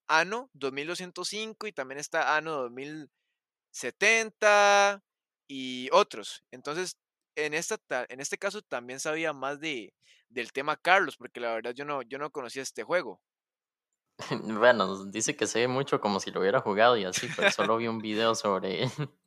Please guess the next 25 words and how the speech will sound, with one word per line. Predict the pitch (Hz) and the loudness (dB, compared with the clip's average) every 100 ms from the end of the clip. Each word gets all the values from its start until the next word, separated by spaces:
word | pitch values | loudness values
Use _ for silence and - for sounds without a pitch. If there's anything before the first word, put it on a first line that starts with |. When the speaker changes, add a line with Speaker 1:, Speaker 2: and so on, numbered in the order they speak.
| _ _ _ | _ _ _
Speaker 1:
Ujú. | 131 139 139 135 165 _ _ | -14 -12 -10 -12 -14 _ _
Speaker 2:
Pero | 110 104 | 2 2
sí, | 104 - 113 113 101 98 - _ _ _ | 0 -6 -6 -6 -4 -6 -8 _ _ _
es | 104 107 | -4 0
de | |
esta | 127 135 | 2 2
categoría | - - 95 95 123 | 0 0 0 2 2
de | |
juegos | 120 113 127 - | 2 -2 -2 -8
que | 101 | -10
se | - | -6
trata | - 101 - 113 | 2 2 4 0
de | 107 95 98 95 - _ _ _ | 0 -6 -6 -10 -12 _ _ _
como | 104 95 95 92 95 - _ _ | -4 -2 0 -2 -4 -12 _ _
manejar | 107 101 98 101 139 | 0 2 2 2 0
una | 170 165 160 | 0 -2 -2
ciudad, | - 98 113 - | -2 0 -2 -2
por | 120 | -8
decirlo | 101 107 120 | -8 -10 -12
así, | 117 120 135 135 _ _ _ _ _ _ _ _ | -12 -12 -12 -14 _ _ _ _ _ _ _ _
y | 107 | 0
ir | 110 | 0
construyendo | - 131 110 104 101 110 127 127 | 2 -2 -2 -4 0 0 2 0
edificios | 101 92 - 123 120 127 113 | 0 -4 -4 -4 -2 -4 -8
para | - 98 92 95 92 | 0 2 2 -2 -8